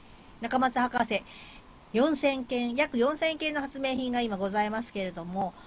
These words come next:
もう皆様がね、知らないだけで自宅にあったり、日々使っていたり、出かけた先で何かしら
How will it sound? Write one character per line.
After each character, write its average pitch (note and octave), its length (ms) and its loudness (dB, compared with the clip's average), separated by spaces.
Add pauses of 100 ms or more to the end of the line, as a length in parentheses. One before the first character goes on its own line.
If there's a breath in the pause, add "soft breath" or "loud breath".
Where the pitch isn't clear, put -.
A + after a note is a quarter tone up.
(200 loud breath)
も G3+ 140 0
う - 20 0
皆 A#3 220 2
様 B3 260 0
が F3+ 100 -4
ね、 G3 200 -4 (480 loud breath)
知 - 240 -4
ら C4+ 120 4
な C4+ 200 0
い C4 80 -4
だ C4 100 4
け C4 180 -2
で G#3 360 -2 (180)
自 G3 100 -4
宅 A#3+ 280 2
に A3+ 100 0
あ A3+ 80 2
っ A3+ 60 -2
た - 180 -8
り、 F#3+ 120 -4
日 C#4+ 200 2
々 B3+ 140 4
使 - 200 -6
っ G3 60 0
て G3 160 -4
い G3 80 -2
た F#3+ 120 -6
り、 F3+ 280 -6 (460)
出 G3+ 100 0
か C4+ 120 0
け C#4 120 2
た C4 140 2
先 A#3+ 200 -4
で A3+ 480 0 (140)
何 A#3+ 220 -2
か C4 140 6
し B3+ 120 -6
ら B3+ 160 2